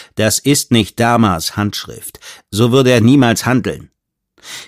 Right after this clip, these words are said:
Im Holo explodierte ein panjasisches Blutstropfenschiff,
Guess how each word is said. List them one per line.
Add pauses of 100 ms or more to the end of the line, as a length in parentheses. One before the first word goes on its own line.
Im
Holo
explodierte
ein
panjasisches
Blutstropfenschiff,